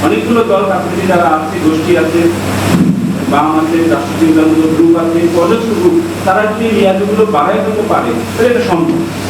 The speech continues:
এটা ইতিমধ্যে এর ব্লুপ্রিন্টটা ওই, আহ, জুলাই আগস্ট অভ্যুত্থানে ইতিমধ্যে সেটা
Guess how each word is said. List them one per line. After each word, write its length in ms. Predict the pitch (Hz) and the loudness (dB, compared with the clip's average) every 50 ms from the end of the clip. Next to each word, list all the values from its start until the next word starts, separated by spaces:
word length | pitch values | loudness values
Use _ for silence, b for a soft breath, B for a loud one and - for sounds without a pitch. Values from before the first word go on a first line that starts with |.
| 269 269 - | -2 0 0
এটা 100 | 208 233 | 2 2
ইতিমধ্যে 540 | 226 220 233 285 277 285 285 285 285 302 | 2 2 2 2 2 2 0 -2 -2 -2
এর 440 | 294 - - - 214 247 254 240 - 175 | -2 -2 0 0 0 0 0 0 -2 -4
ব্লুপ্রিন্টটা 640 | 202 214 208 - 220 226 - - 294 294 294 294 294 - - - - - - 175 | -4 -2 -2 -2 -2 0 0 0 0 0 0 -2 -4 -6 -8 -10 -8 -4 -2 0
ওই, 340 | 175 202 - - - - | 2 2 2 2 0 0
আহ, 760 | - - - - - 98 - - - - 185 - 156 - - - | -2 -4 -4 -6 -6 -4 -4 -2 0 0 2 2 2 0 2 2
জুলাই 240 | - - - 208 | 2 2 2 2
আগস্ট 200 | 208 202 220 202 | 0 -2 -4 -4
অভ্যুত্থানে 480 | 196 180 170 202 196 190 190 202 220 233 | -4 -4 -2 -2 -2 -2 0 0 2 2
ইতিমধ্যে 460 | 220 220 233 233 247 262 - - 277 | 2 2 2 2 2 2 0 0 -2
সেটা 260 | 277 277 233 226 214 | -2 -2 -2 0 0